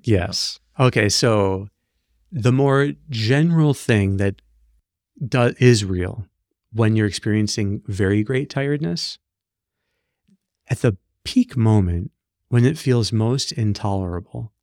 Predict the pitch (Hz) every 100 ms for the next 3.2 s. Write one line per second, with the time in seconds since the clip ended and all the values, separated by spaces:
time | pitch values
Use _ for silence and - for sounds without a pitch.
0 | _ _ _ _ _ _ _ _ _ 139
1 | 90 107 113 131 135 113 - 110 104 104
2 | 101 98 95 98 92 90 - - - -
3 | -